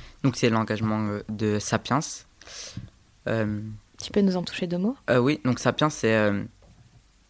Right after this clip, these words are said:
Speaker 1: c'est, euh, un accompagnement, euh, de jeunes et qui, euh, qui nous, euh, qui nous pousse à faire des projets et qui nous donne les moyens de les faire.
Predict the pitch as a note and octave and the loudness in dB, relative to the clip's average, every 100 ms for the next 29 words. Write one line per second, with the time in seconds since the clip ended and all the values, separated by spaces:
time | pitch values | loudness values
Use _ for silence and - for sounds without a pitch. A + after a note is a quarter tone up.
0 | _ _ _ _ - _ _ _ - C3+ | _ _ _ _ -20 _ _ _ 2 6
1 | C3 B2 C#3 - _ - C3 C3+ D3 - | 6 4 2 -10 _ 0 2 4 4 0
2 | C#3 C3+ C3 C3 C3+ C#3+ _ _ _ _ | 0 2 4 4 2 -4 _ _ _ _
3 | _ _ _ - A2+ G#2+ A#2+ G#2+ D3 F#3 | _ _ _ 0 0 4 4 6 4 2
4 | - _ - - _ _ _ - - - | -8 _ -20 -20 _ _ _ -4 -4 2
5 | B2 A#2 G#2+ G#2 - B2 A#2+ A#2 G#2+ G#2+ | 4 6 4 0 -2 2 2 2 0 -2
6 | - _ - - _ _ _ _ _ - | -8 _ -20 -20 _ _ _ _ _ -20
7 | _ _ _ C#3+ C#3 B2+ - F3+ D#3+ A#2+ | _ _ _ 2 2 2 0 4 4 4
8 | - A2+ A2+ A2+ - A#2+ A#2+ D#3 - - | 4 2 2 -2 2 4 4 2 -2 -16
9 | - A2 - B2+ A#2+ D3 A#2+ A2+ B2 C#3 | -8 -6 2 4 6 6 4 6 6 6
10 | C#3 A#2+ G#2+ - C3 - | 4 0 -2 2 2 2